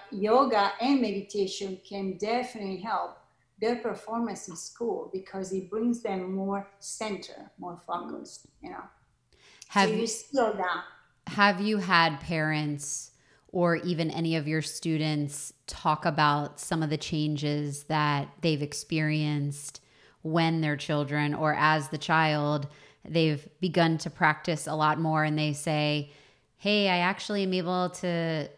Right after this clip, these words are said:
Speaker 2: sit down and concentrate on my homework more easily now than I was before"?
Speaker 1: Yes. Let's, talking about the children, I've actually had moms, uh, um, coming to me and telling me that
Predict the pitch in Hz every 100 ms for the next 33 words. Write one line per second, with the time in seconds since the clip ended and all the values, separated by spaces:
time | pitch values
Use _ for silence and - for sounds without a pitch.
0 | _ - - 208 208 190 220 214 185 175
1 | 170 175 190 190 185 196 190 185 185 180
2 | 214 240 202 - 165 147 143 151 151 147
3 | 147 135 139 _ 160 147 143 147 147 147
4 | 131 - - 170 147 147 143 139 - -
5 | - 147 _ _ _ _ _ _ 208 208
6 | - - - - - - - - 233 262
7 | 277 - - - 277 294 302 285 254 254
8 | 220 233 - 240 233 233 226 208 208 214
9 | 214 - 202 190 196 196 185 185 190 196
10 | 190 190 175 180 180 175 175 - 196 202
11 | 190 - 185 190 185 185 196 185 185 185
12 | 180 185 185